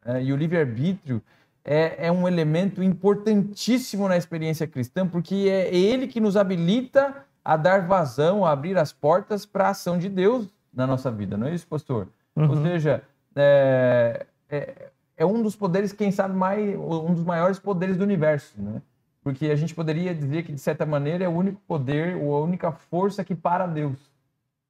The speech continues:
Speaker 1: O livre-arbítrio é a única coisa que, de fato, pode parar a ação divina.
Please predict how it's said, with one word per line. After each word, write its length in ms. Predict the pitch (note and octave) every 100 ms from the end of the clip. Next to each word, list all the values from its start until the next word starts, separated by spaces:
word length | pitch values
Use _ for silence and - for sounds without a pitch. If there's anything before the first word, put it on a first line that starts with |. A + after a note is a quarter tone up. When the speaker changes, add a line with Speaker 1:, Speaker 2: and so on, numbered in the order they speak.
| _ _ _ _ _
Speaker 1:
O 40 | C3
livre-arbítrio 560 | C#3+ D3 C3+ D#3+ D#3+
é 40 | E3+
a 40 |
única 300 | E3+ G#3 G3+
coisa 420 | E3+ D3 D#3 D#3 D#3+
que, 200 | E3 E3
de 160 | E3+
fato, 500 | E3 - F3 F#3+ F3+ -
pode 380 | D#3 D#3 D#3+ D#3
parar 580 | - E3+ D3+ E3 F#3+ F#3
a 80 |
ação 280 | D#3+ D#3 D#3+
divina. 420 | D3 B2 A2+ G2+